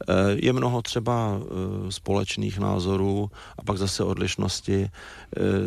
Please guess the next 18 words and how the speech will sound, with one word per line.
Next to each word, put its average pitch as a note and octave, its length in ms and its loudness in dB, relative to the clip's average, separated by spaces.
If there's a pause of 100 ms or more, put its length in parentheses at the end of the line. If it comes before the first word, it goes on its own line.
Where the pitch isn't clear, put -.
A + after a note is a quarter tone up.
(120)
a, - 40 2 (380)
mm, G2 320 2 (280)
je G#2 200 2
tady G#2 260 0
samozřejmě G#2 340 0
rozdíl F#2+ 360 0
ve F2+ 60 2
schopnosti - 640 -2
a F#2 100 2
ochotě F#2+ 360 -2
řešit F2+ 280 0
třeba - 420 -2
nejenom F#2 460 0
individuální, F2+ 640 2
ale F2 100 2
nějaké F2 300 -2
širší - 400 -2
společenské G2 840 0